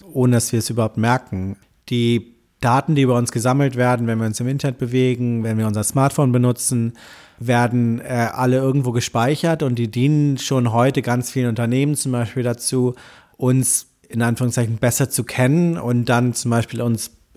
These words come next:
über Werbung Produkte anzubieten. Die dienen aber auch schon zum Beispiel den Verkehrsbetrieben dazu, die U-Bahn irgendwie anzupassen, die U-Bahn-Fahrpläne, weil sie unsere Bewegungsdaten irgendwo gesammelt haben.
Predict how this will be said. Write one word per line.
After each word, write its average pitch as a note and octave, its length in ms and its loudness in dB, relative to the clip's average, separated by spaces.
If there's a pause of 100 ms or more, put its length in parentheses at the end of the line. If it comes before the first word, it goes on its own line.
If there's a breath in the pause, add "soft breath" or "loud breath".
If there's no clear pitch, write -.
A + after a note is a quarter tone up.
(100)
über A2+ 300 0
Werbung A2 340 0
Produkte D3 420 -2
anzubieten. A#2 880 -4 (640 loud breath)
Die A2+ 80 -2
dienen A#2+ 260 4
aber G#2+ 240 2
auch A2+ 180 0
schon A2+ 600 0 (260)
zum - 220 -4
Beispiel A2+ 680 0 (140)
den A2 500 2 (200)
Verkehrsbetrieben B2+ 1120 0
dazu, A2+ 300 0
die G#2+ 240 0
U-Bahn C3+ 500 2
irgendwie A#2 400 0
anzupassen, A2+ 680 -4
die A#2 80 0
U-Bahn-Fahrpläne, A2+ 960 -2 (400 loud breath)
weil G#2+ 200 2
sie G#2+ 80 -2
unsere G#2 220 0
Bewegungsdaten B2 880 0
irgendwo A2+ 280 -2
gesammelt A2 460 -2
haben. G#2+ 560 -2